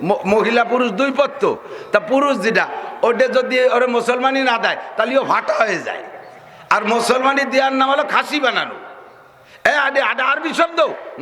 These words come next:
ওলামা ইকরাম সাক্ষী দেন। লাক্তা চাই না মানে খাসি হয়ে যাব। খাসি মানে মুসল-, মানে ওই, ওই ছাগলের খাসির মতো খাসি আর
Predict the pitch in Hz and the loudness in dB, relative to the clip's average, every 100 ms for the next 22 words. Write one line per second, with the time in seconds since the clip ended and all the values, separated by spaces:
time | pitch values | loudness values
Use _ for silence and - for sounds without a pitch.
0 | 175 247 302 320 320 302 - 220 226 190 | 0 2 2 0 0 0 0 -4 -4 -4
1 | - - - 185 190 - - 302 - 262 | -4 -8 -2 2 2 0 -2 -2 2 0
2 | 285 277 226 240 294 - - - 311 262 | 2 0 2 2 0 0 -2 0 0 2
3 | 233 151 113 - - - - - - _ | 2 -2 -8 -10 -18 -20 -20 -20 -20 _
4 | - - 240 247 320 359 381 370 381 - | -6 0 0 2 2 4 2 0 -8 -10
5 | - - - - - - - - - - | -10 -16 -18 -20 -20 -20 -20 -20 -20 -20
6 | - - 147 - 135 131 143 139 - 120 | -16 -4 -2 0 -2 0 0 0 0 -4
7 | - - - - - - - - - - | -4 -8 -12 -16 -20 -20 -20 -18 -18 -18
8 | - - - 180 - - 160 165 - 170 | -20 -20 -2 -2 0 -2 -2 0 0 2
9 | 269 269 180 165 165 139 120 - - - | 2 2 0 -2 -2 -4 -6 -8 -10 -10